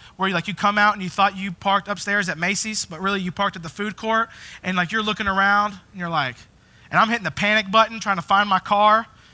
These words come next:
you know, and I'm like, "What, what? I, I don't even know."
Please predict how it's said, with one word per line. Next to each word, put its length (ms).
you 120
know, 280
and 80
I'm 140
like, 300
"What, 200
what? 120
I, 280
I 40
don't 120
even 160
know." 340